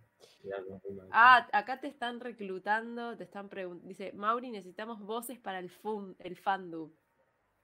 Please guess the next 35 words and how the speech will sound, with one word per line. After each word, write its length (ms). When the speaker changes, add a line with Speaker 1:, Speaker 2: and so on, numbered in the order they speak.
Speaker 2:
de 260
S 400
Q 260
B 260
O". 340
O 40
sea, 220
es, 160
claramente 500
son 220
las 120
Speaker 1:
Ah. 480
Speaker 2:
iniciales. 480
Speaker 1:
<laughs> 120
Bueno, 180
Speaker 2:
Así 60
Speaker 1:
si 80
Speaker 2:
que 80
Speaker 1:
quieren, 520
si 140
quieren 240
romper 360
vidrios, 720
eh, 340
estoy 240
ahí 340
para 140
poner 240
la 80
voz. 180
Speaker 2:
Humilde, 1200
pobre, 720
es 60
muy 300
humilde. 640